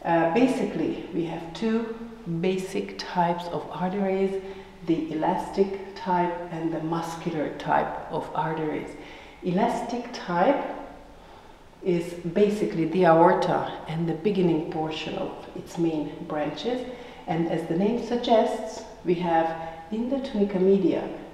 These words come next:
elastic fibers and smooth muscle cells. In the aorta, so in the elastic type of artery, elastic fibers dominate,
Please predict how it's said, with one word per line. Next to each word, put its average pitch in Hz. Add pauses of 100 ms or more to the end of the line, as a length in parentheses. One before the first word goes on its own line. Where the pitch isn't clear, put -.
(120)
elastic 185
fibers 165
and 151
smooth 170
muscle 175
cells. 220 (540)
In 233
the 175
aorta, 180
so -
in 170
the 165
elastic 165 (420)
type 196
of 180 (100)
artery, 196 (340)
elastic 196
fibers 165
dominate, 156